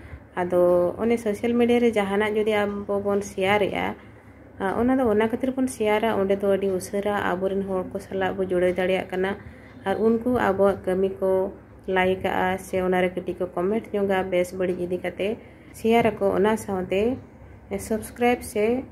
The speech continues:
ᱯᱷᱚᱞᱳ ᱵᱚᱱᱟ ᱠᱚ, ᱚᱱᱟ ᱢᱤᱫᱴᱟᱝ ᱨᱟᱹᱥᱠᱟᱹ ᱵᱩᱡᱷᱟᱹᱜᱼᱟ, ᱡᱟᱦᱟᱸ ᱠᱷᱟᱹᱛᱤᱨ ᱛᱮ ᱡᱟᱦᱟᱱᱟᱜ ᱠᱟᱹᱢᱤ ᱠᱚ ᱟᱨ ᱥᱮᱭᱟᱨ ᱥᱟᱱᱟᱣᱟ। ᱟᱫᱚ ᱚᱱᱮ YouTube ᱨᱮᱫᱚ ᱟᱹᱰᱤ ᱟᱹᱰᱤ ᱦᱚᱲ ᱠᱚ ᱧᱮᱞᱟ ᱵᱷᱤᱰᱤᱭᱳ ᱠᱚ, ᱢᱤᱞᱤᱭᱚᱱ ᱢᱤᱞᱤᱭᱚᱱ ᱦᱚᱲ ᱠᱚ ᱧᱮᱞᱮᱜᱼᱟ।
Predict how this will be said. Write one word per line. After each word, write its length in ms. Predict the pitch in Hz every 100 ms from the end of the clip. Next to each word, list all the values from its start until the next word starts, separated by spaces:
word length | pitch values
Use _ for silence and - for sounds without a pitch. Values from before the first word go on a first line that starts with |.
| - 202 202 -
ᱯᱷᱚᱞᱳ 240 | 190 208
ᱵᱚᱱᱟ 280 | 202 190 185
ᱠᱚ, 80 | 190
ᱚᱱᱟ 220 | 214 208 202
ᱢᱤᱫᱴᱟᱝ 260 | 202 208
ᱨᱟᱹᱥᱠᱟᱹ 280 | 196 196 -
ᱵᱩᱡᱷᱟᱹᱜᱼᱟ, 380 | 208 185 190 190
ᱡᱟᱦᱟᱸ 220 | 190 190
ᱠᱷᱟᱹᱛᱤᱨ 260 | 190 196 196 196
ᱛᱮ 140 | 190
ᱡᱟᱦᱟᱱᱟᱜ 340 | 190 190 185 190
ᱠᱟᱹᱢᱤ 200 | 185 180
ᱠᱚ 280 | 185 185 180 - - - -
ᱟᱨ 280 | 190 185 185
ᱥᱮᱭᱟᱨ 280 | 190 247 247
ᱥᱟᱱᱟᱣᱟ। 440 | - 180 175 208 262 - - - -
ᱟᱫᱚ 440 | 190 185 185 180 180
ᱚᱱᱮ 600 | 196 190 190 190 190 185
YouTube 380 | 214 247 247 262
ᱨᱮᱫᱚ 180 | 254 247 202
ᱟᱹᱰᱤ 180 | 202 240
ᱟᱹᱰᱤ 220 | 240 240 240 240 240 - -
ᱦᱚᱲ 320 | 202 202 208 208 - - - - -
ᱠᱚ 60 |
ᱧᱮᱞᱟ 480 | 214 190 190 214 208
ᱵᱷᱤᱰᱤᱭᱳ 320 | 196 190 185 180 -
ᱠᱚ, 180 | 185 185
ᱢᱤᱞᱤᱭᱚᱱ 380 | 185 185 202 202
ᱢᱤᱞᱤᱭᱚᱱ 300 | 190 190 185
ᱦᱚᱲ 180 | 185
ᱠᱚ 120 | 185 185
ᱧᱮᱞᱮᱜᱼᱟ। 640 | 175 185 185 175 185